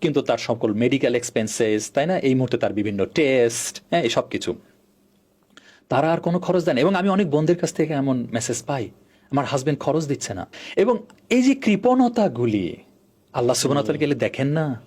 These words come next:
Speaker 1: আমি আল্লাহরই দেওয়া নিয়ামত টাকা, আল্লাহরই দেওয়া নিয়ামত আমার সন্তান আসছে, আমি সেই সন্তান আসছে বলে ভয় পাচ্ছি যে আমার এবার খরচ বেড়ে যাবে,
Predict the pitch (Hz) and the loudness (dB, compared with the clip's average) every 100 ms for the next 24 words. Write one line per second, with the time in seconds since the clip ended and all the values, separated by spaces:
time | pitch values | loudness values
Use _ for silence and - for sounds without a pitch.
0 | _ _ _ _ _ _ _ - 131 165 | _ _ _ _ _ _ _ -2 2 4
1 | 175 175 - - 147 156 170 196 185 170 | 2 0 -8 -2 2 6 6 6 4 4
2 | 160 147 139 143 139 - - - 127 120 | 2 2 4 4 2 -4 -8 -4 -2 0
3 | 110 - 143 151 180 160 160 151 139 139 | 0 0 2 2 4 4 2 2 2 2
4 | 147 127 131 131 120 131 117 - - 110 | 0 0 0 -2 -2 0 -2 -4 -2 -2
5 | 98 - - - - 139 185 190 190 165 | -2 -6 -16 -12 -4 0 2 2 2 0
6 | 156 156 131 - - 165 156 117 117 147 | 0 0 0 -2 0 4 2 2 2 4
7 | 160 151 - 135 123 113 123 123 120 117 | 2 -2 0 2 2 2 0 0 2 2
8 | 113 - 120 120 120 110 95 87 92 | 0 0 0 0 2 2 2 0 0